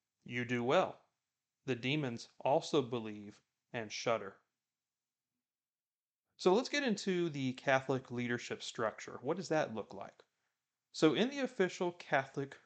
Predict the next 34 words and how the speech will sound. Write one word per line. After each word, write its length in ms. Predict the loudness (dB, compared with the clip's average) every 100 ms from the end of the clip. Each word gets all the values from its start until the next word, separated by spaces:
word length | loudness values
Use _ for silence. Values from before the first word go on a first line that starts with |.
| -4
rules, 720 | 0 0 -2 -8 -12 -14 -16 _ _ _ _ _ _ _ _
if 180 | -8 -4
you 80 |
wanted 240 | 2 2 2
to 80 | -2
become 300 | -2 0 -2
a 40 |
pope, 480 | -4 0 0 0 -12 _ _ 2
there 120 | 4
are 120 | 4
only 280 | 4 2 -2
two 540 | -4 -4 -2 -2 -6 _
official 500 | -8 -4 -4 0 0
requirements. 800 | 0 0 0 0 0 -10 -20 -20 -20 _ _ _ _
One 240 | 2 2 4
is 240 | 0 -4 -10 _ _
you 80 | -6
have 160 | -4 -4
to 80 | -2
be 140 | 0
a 40 | 2
man, 440 | 2 2 -2 -6 _ _ _ _ _ _ _ _ _ _
you 60 |
have 120 | -10 -6
to 40 |
be 140 | -6
male, 440 | -2 0 2 -2 -4 _ _ _ _
and 440 | 0 2 2 0 -8 _ _
you 120 | -2
have 160 | -2 -2
to 80 | -8
be 180 | -10
a 60 | -12
Catholic. 580 | -4 -2 -2 -8 -18